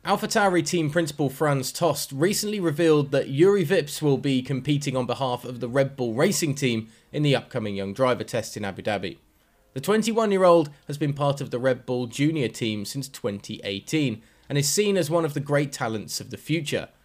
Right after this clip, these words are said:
It is therefore not surprising that Red Bull has appointed him for the rookie test.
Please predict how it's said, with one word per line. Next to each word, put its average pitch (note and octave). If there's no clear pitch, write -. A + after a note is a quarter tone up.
It A2
is G#2
therefore B2+
not A#2+
surprising D3+
that C3+
Red F3+
Bull E3
has C3+
appointed G#3
him E3+
for C#3+
the D3+
rookie A2
test. -